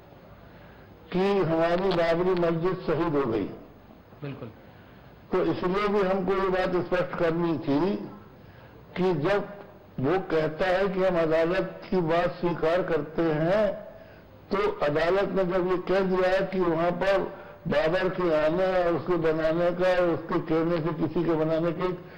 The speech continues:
Speaker 1: कोई प्रमाण नहीं है, तो वो बार बार क्यों कह रहा है कि बाबरी मस्जिद शहीद हो गई?
Speaker 2: नहीं, फिर सुप्रीम कोर्ट ने तो
Speaker 1: और
Speaker 2: रोक लगाया हुआ है ना
Speaker 1: दूसरे
Speaker 2: उस पे।
Speaker 1: लोग भी क्यों कह रहे हैं कि बाबरी मस्जिद क्यों होगी?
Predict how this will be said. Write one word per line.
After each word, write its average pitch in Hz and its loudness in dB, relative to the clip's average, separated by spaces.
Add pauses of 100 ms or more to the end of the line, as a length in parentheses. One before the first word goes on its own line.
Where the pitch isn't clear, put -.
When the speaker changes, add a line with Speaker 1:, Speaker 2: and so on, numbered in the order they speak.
(200)
Speaker 1:
कोई 180 2
प्रमाण 180 2
नहीं 175 2
है, 139 -4 (600)
तो 170 2
वो 185 2
बार 180 2
बार 196 2
क्यों 202 0
कह 185 2
रहा 185 2
है 185 2
कि 185 0
बाबरी 160 0
मस्जिद 160 0
शहीद 139 2
हो 117 0
गई? 95 -2 (300)
Speaker 2:
नहीं, 185 -4
फिर 220 0
सुप्रीम 220 -2
कोर्ट 220 -2
ने - 2
तो 208 2
Speaker 1:
और 220 2
Speaker 2:
रोक 202 -2
लगाया 214 0
हुआ 185 0
है 156 0
ना - -2
Speaker 1:
दूसरे 180 0
Speaker 2:
उस 185 2
पे। 208 2
Speaker 1:
लोग 214 0
भी 202 0
क्यों 202 0
कह 202 2
रहे 196 0
हैं 196 2
कि 185 2
बाबरी 180 2
मस्जिद 175 0
क्यों 170 0
होगी? 143 0